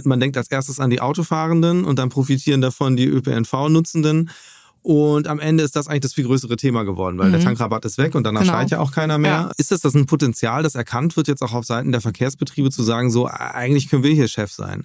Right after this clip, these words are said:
Speaker 1: ähm, was, was die Planung der Zukunft angeht?
Speaker 2: Die Diskussion geht ja schon los, ne? Wie ich eben sagte, Stichwort Einzelfahrschein. Warum nicht bundesweit einheitlich? Das ist quasi so das Nächste. Oder, äh, die einheitlichen Semestertickets, die einheitlichen Sozialtickets, auch
Speaker 1: Ja.
Speaker 2: das, ne?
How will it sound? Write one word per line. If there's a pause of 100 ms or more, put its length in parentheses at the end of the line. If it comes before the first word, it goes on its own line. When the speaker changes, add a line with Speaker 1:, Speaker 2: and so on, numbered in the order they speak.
Speaker 1:
ähm,
was,
was
die
Planung
der
Zukunft
angeht? (240)
Speaker 2:
Die
Diskussion
geht
ja
schon
los,
ne?
Wie
ich
eben
sagte,
Stichwort (120)
Einzelfahrschein.
Warum
nicht
bundesweit
einheitlich?
Das
ist (160)
quasi
so
das
Nächste.
Oder,
äh,
die
einheitlichen
Semestertickets,
die
einheitlichen
Sozialtickets,
auch
Speaker 1:
Ja.
Speaker 2:
das,
ne?